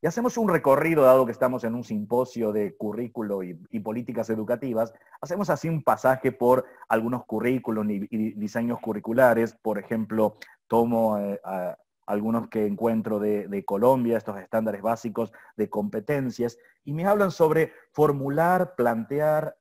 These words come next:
transformar y resolver problemas a partir de situaciones de la vida cotidiana, de otras ciencias y de las matemáticas mismas. Me habla de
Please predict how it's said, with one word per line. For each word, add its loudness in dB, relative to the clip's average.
transformar 2
y -2
resolver -2
problemas -2
a 0
partir -2
de -4
situaciones -6
de -4
la 0
vida -6
cotidiana, -4
de -2
otras 0
ciencias -4
y -8
de -4
las -10
matemáticas -8
mismas. -10
Me -2
habla 6
de 4